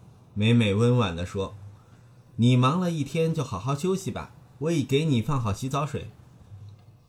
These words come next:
骆小明脱下外套，瞥了妻子手边的八卦杂志一眼，那是最新一期的《八周刊》，封面人物是杨文海，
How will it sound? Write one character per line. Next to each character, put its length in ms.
骆 220
小 220
明 320
脱 180
下 160
外 240
套， 360
瞥 160
了 120
妻 240
子 200
手 240
边 200
的 80
八 220
卦 180
杂 200
志 220
一 80
眼， 180
那 180
是 140
最 200
新 300
一 140
期 200
的 140
《八 180
周 200
刊》， 240
封 240
面 260
人 200
物 80
是 160
杨 220
文 180
海， 300